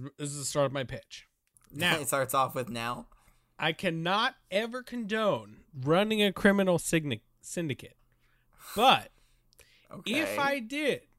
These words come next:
Speaker 1: want an, a Pokemon accomplice for running my criminal syn-, syndicate,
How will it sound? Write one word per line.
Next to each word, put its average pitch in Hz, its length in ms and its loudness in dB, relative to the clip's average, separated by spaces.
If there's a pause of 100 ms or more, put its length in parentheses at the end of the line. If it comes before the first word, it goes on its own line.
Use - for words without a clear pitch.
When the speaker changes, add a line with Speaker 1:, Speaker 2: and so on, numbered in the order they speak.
(520)
Speaker 1:
want 185 420 -2
an, 180 140 -8
a 175 80 -8
Pokemon 185 600 -6
accomplice 170 580 -6
for 151 140 -4
running 160 300 0
my 165 140 -2
criminal 151 400 -6
syn-, 151 260 -10 (220)
syndicate, 127 540 -10